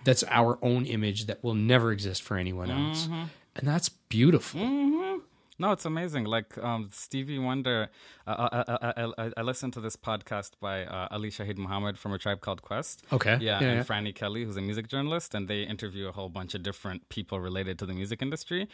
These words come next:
Speaker 2: And Ali Shaheed Muhammad be-, be-, began, like, the first episode with a quote by Stevie Wonder, where he said, Stevie Wonder said that, like, when people ask him about his creative process, he said, like, "Oh, I'm, like, I, I,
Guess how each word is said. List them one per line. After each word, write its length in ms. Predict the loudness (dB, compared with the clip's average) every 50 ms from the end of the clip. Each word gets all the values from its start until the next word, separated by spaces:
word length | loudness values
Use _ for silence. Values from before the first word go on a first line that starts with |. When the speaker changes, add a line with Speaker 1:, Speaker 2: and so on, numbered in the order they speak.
| -14 -20 -20 -20 -20 _ _ -2
Speaker 2:
And 280 | 0 2 2 0 2
Ali 160 | 2 2 2 2
Shaheed 220 | 2 0 0 2
Muhammad 520 | 2 0 0 0 2 0 0 -2 -4 -8
be-, 160 | -8 -8 -8 -8 -6
be-, 140 | -6 -6 -4
began, 340 | -4 -2 2 2 4 4 4
like, 160 | 2 0 -2
the 80 | -4 -6
first 300 | -2 -2 -2 -2 -2 -4
episode 300 | -4 -4 -4 -6 -4 -4
with 120 | -6 -8
a 40 | -8
quote 280 | -4 -2 -2 -2 0
by 140 | -2 -6 -6
Stevie 320 | -6 -6 -8 -6 -6 -4 -4
Wonder, 320 | -4 -4 -4 -4 -4 -4
where 100 | -4 -6
he 60 | -6
said, 180 | -8 -8 -12 -10
Stevie 260 | -6 -6 -6 -4 -2
Wonder 300 | -2 -2 -2 -2 -4 -6
said 380 | -6 -4 -4 -4 -4 -4 -6 -12 -16 _ -20 -20 -20 _ _ _
that, 140 | -12 -10 -8
like, 360 | -8 -8 -8 -10 -14 -20 -20 _ _ _ _ _ _ _ _ _
when 180 | -2 -2 -2
people 300 | 0 -2 -4 -4 -2 -2
ask 260 | 0 0 -2 -2 -4 -4
him 60 | -2
about 160 | 0 0 0
his 100 | -2 -6
creative 400 | -8 -6 -6 -4 -4 -4 -6 -4
process, 440 | -4 -4 -4 -4 -4 -6 -8 -8 -8
he 80 | -10 -8
said, 240 | -6 -8 -8 -8 -8
like, 180 | -10 -10 -10 -2
"Oh, 160 | 0 0 0 0
I'm, 420 | 0 0 0 0 0 -2 -4 -6 -10 _ _ -20 -20 _
like, 240 | -6 -6 -6 -6 -4 -6
I, 80 | -8 -8 -6 _ -2
I, 80 | -2